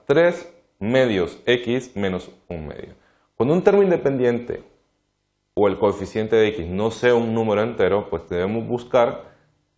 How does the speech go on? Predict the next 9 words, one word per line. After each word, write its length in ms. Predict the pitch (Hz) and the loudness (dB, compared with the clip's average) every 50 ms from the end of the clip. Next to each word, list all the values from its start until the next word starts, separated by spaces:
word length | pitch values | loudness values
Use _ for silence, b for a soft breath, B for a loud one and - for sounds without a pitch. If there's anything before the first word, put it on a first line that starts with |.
| _ _ _ _ _ _ _ _ _ _ _ _ - | _ _ _ _ _ _ _ _ _ _ _ _ -2
que 160 | - 107 101 - | 0 0 0 0
sus 220 | - 107 92 - | -2 -6 -8 -4
coordenadas 600 | - 101 92 90 90 85 85 85 90 95 95 90 | 0 0 2 2 0 0 0 0 0 0 -2 -4
lo 100 | 78 - | -8 -10
sean. 240 | - - 67 55 - - - _ _ _ _ _ _ _ _ _ _ _ _ _ _ _ _ _ _ _ _ _ _ _ _ _ _ _ _ _ _ _ | -10 -10 -10 -10 -12 -14 -20 _ _ _ _ _ _ _ _ _ _ _ _ _ _ _ _ _ _ _ _ _ _ _ _ _ _ _ _ _ _ _
Nuestro 240 | - 113 107 - 123 | -4 -4 -2 -2 0
ejemplo 400 | 110 131 131 135 135 147 135 127 | 0 2 0 2 2 2 4 4
es 180 | 110 98 - - | 4 2 0 -4
este. 460 | - - - - 107 - - - | -10 -10 -8 -6 -6 -6 -6 -8